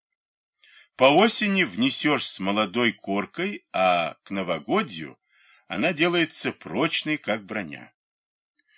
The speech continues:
Тыквы закатывают в теплые чуланы, по запечьям, под лавки и так далее. Хранятся до марта. Холода заставляют жарче топить печи. Вот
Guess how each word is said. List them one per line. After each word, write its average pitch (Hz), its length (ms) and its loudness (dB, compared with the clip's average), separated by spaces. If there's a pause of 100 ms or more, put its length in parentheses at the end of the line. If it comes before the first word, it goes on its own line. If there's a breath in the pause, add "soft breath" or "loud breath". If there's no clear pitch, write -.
(380 soft breath)
Тыквы 156 640 2 (120)
закатывают 127 840 0
в - 80 -14
теплые 131 440 -2
чуланы, 180 720 0 (120)
по 101 100 -6
запечьям, 147 840 -2
под 76 280 -8
лавки 156 500 2
и - 240 -8
так 101 220 -10
далее. 67 440 -8 (460 soft breath)
Хранятся 123 1040 0
до 113 180 0
марта. 71 540 -14 (1080)
Холода 139 600 6
заставляют 151 960 2
жарче 165 720 0
топить 139 540 -6
печи. - 400 -6
Вот 139 360 -4